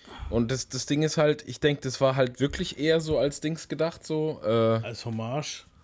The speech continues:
Speaker 1: Ja, genau, so als Hommage. „Ich seh dich als großen Typ, aber gib mir mal kurz, dann mach ich mal kurz, dann kannst du wieder machen“, weißt du?
Speaker 2: Ja.
Speaker 1: So, äh, finde ich jetzt nicht so schlimm. Ich denk halt, L L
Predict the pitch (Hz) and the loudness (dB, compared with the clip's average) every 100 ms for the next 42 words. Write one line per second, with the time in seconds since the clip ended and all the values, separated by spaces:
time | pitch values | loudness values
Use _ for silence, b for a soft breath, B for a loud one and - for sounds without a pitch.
0 | _ - 113 135 156 147 151 143 135 120 | _ -2 6 6 6 4 4 6 4 4
1 | 127 120 131 135 117 113 127 120 117 113 | 4 4 6 2 0 -4 -2 -2 0 0
2 | - 123 123 123 113 185 - 127 117 117 | -2 -2 -2 -2 0 0 2 2 2 -2
3 | - 156 170 165 185 185 - 123 120 - | -2 0 2 0 2 2 4 2 2 0
4 | 147 165 156 - 151 143 135 143 139 135 | -4 -2 0 0 -2 -2 0 0 0 0
5 | 127 120 120 113 110 139 - - b 127 | 4 4 4 0 0 -2 -4 -10 b -8
6 | 113 - B B B B B - - - | -8 -10 B B B B B -10 -10 -12
7 | _ - 98 - 107 - - 151 156 156 | _ -14 -14 -10 -8 -6 -4 -2 -2 -2
8 | 175 151 - 165 - 151 - 165 175 165 | -2 -2 -2 -2 -4 -4 -2 0 0 -2
9 | 156 - 143 143 135 - 123 | -4 -2 0 0 -2 0 -2